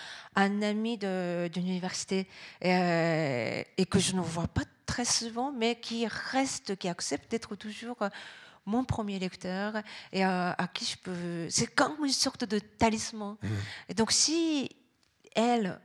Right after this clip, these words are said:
Speaker 1: euh, lui, qui disent, c'est bon, tu
Speaker 2: Mhm.
Speaker 1: peux envoyer à,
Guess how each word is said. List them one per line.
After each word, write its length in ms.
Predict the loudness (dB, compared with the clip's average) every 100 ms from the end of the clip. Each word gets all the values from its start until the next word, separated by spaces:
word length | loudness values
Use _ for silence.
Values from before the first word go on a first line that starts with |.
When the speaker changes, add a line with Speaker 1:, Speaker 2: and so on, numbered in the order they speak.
| _ -10
Speaker 1:
euh, 680 | -4 0 2 2 2 2 -2 -6 -8
lui, 680 | -4 -2 0 0 -2 -6 -10 -16 _
qui 180 | -6 -6
disent, 360 | -4 -2 -4 -8 _ _ _ _
c'est 800 | -8 -4 -4 -6 -6 -6 -6 -6
bon, 380 | -2 -2 -2 -6 -12 _
tu 120 | -4 -4
Speaker 2:
Mhm. 140 | -4
Speaker 1:
peux 320 | -2 2 4
envoyer 480 | 4 4 2 4 2
à, 320 | 2 2 2